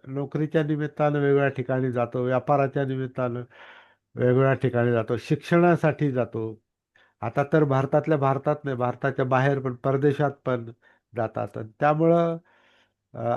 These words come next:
आपल्या याच्यामध्ये आता इंग्रजी शब-, शब्द इतके बेमालूमपणे गेलेले आहेत की आता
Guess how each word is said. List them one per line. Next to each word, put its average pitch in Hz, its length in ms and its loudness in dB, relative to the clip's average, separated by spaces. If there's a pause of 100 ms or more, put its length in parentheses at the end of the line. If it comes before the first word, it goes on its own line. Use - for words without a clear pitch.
आपल्या 208 340 4
याच्यामध्ये 202 500 2
आता 180 480 0 (260)
इंग्रजी 165 460 0
शब-, 147 380 -4 (120)
शब्द 139 200 -4
इतके 156 300 0
बेमालूमपणे 147 1160 0 (760)
गेलेले 135 300 6
आहेत 104 180 2 (100)
की 127 60 -4
आता 127 920 2